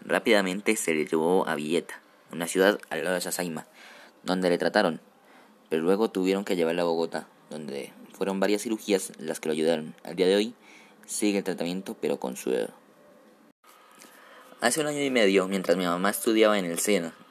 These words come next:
le ofrecieron un contrato de aprendizaje, en el cual le daban E P S, entre otras cosas. Luego de aceptar este, hizo el papeleo para el E P S. Luego de poder estar en esta, nos llevó a una cita médica donde me examinaron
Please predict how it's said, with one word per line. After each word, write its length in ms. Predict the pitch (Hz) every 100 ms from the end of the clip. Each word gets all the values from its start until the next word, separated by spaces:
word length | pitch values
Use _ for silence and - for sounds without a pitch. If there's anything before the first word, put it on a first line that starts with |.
| -
le 140 | 90
ofrecieron 400 | 92 95 113 110
un 100 | 113
contrato 420 | 113 98 90 85
de 60 | 85
aprendizaje, 580 | 82 87 92 110 - - - - - -
en 80 | -
el 80 | 80
cual 160 | 85
le 80 | 90
daban 260 | 92 90 87
E 120 | - 87
P 300 | - 78 87
S, 240 | 95 107
entre 200 | 78 -
otras 260 | - - -
cosas. 400 | 156 139 - - - - - -
Luego 160 | - 127
de 40 |
aceptar 400 | 139 123 - 110
este, 280 | 110 95 -
hizo 240 | 101 85 85
el 60 |
papeleo 360 | 90 80 78 73
para 140 | 76
el 80 | 69
E 100 | 71
P 220 | - 90
S. 180 | 90 - - - - - - - -
Luego 140 | 117
de 100 | 143
poder 220 | - 104
estar 460 | 117 - - - 104
en 100 | 104
esta, 300 | 87 - 76
nos 120 | 73
llevó 180 | 76 78
a 20 |
una 100 | 87
cita 240 | - 95
médica 300 | 95 110 -
donde 180 | 73 76 71
me 80 | 69
examinaron 600 | - 69 76 92 107 110